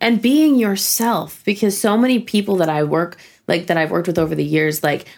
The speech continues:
artists and songwriters, they're like, "Oh, I like," you know, they try so hard to be like other people that are already successful. And it's like, we don't need those people.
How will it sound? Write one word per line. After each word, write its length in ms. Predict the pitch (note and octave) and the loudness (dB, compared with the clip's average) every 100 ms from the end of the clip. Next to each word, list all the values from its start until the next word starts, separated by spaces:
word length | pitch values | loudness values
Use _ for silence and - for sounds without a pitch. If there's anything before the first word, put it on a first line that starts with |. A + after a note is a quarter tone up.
| _ | _
artists 640 | E3 E3+ D#3+ D3+ - - - | -2 0 0 -4 -10 -6 -4
and 260 | D#3 D3+ - _ | -2 -4 -10 _
songwriters, 600 | - F3 F3+ E3+ E3 D3+ | -4 0 2 0 0 -2
they're 160 | D#3+ D#3 | 0 0
like, 260 | D3+ - - | 0 -2 -6
"Oh, 60 | F#3+ G3 G3+ G3+ | -4 0 0 0
I 120 | G3 | 0
like," 480 | F#3+ F#3 - - - | -2 -4 -8 -20 -8
you 120 | G#3+ G3 | 0 2
know, 120 | F#3 | 4
they 100 | F3+ | 2
try 460 | - - A3 B3+ | 0 0 2 2
so 380 | B3+ - A3 A#3+ | 0 2 2 2
hard 640 | A3 - G3 G#3 F3 D#3 E3 - _ - | 0 -2 0 2 0 -4 -10 -20 _ -2
to 120 | G3+ | 0
be 300 | F3 G3+ G#3+ | 2 4 4
like 360 | E3+ D3+ - - _ _ | 4 0 -6 -20 _ _
other 260 | - G#3 G3 | 0 2 0
people 420 | - G#3+ G3+ F3 | 0 -2 0 0
that 120 | E3 D#3 | 2 0
are 120 | - | 0
already 280 | F3+ G3+ G3+ | 0 2 0
successful. 760 | - - - F3+ F#3+ - D#3 | -2 -6 -2 -2 -2 -2 -2
And 100 | D3+ | 0
it's 180 | D3+ - | -2 -2
like, 300 | E3 D#3+ - _ _ _ _ _ _ _ - | -2 -2 -6 _ _ _ _ _ _ _ 0
we 60 | |
don't 260 | C#4 F4 B3+ | 2 4 4
need 260 | G#3+ D4 G#3+ | 4 4 2
those 220 | D#3+ D3 | 0 -2
people. 540 | - C#3 A#2+ A2 - | -4 -6 -4 -8 -8